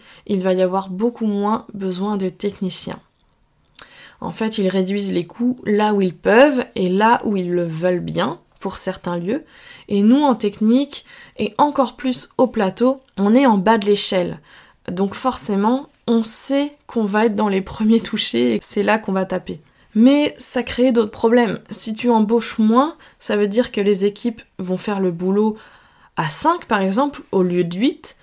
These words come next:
Eh bien, du coup, il y aura des risques de retard, d'accident, justement,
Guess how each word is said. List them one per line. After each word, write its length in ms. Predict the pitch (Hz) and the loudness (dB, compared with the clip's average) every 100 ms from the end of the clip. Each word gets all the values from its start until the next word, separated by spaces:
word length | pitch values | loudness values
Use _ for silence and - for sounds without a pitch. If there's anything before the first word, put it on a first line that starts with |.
| - - - - | -20 -20 -18 -2
Eh 100 | 185 | -2
bien, 220 | 170 175 | 0 -2
du 120 | 175 | -2
coup, 140 | 175 311 | -2 0
il 80 | 226 | 0
y 20 | |
aura 200 | 185 180 | 0 -2
des 180 | 175 185 | 0 -2
risques 340 | 196 - - | -4 -6 -10
de 160 | - 165 | -6 -6
retard, 600 | 165 160 214 254 277 226 | -4 -4 0 0 0 -4
d'accident, 560 | 175 - - 226 285 | -6 -6 -4 -2 -2
justement, 580 | 269 220 - 214 240 262 | -2 -6 -4 -2 0 -2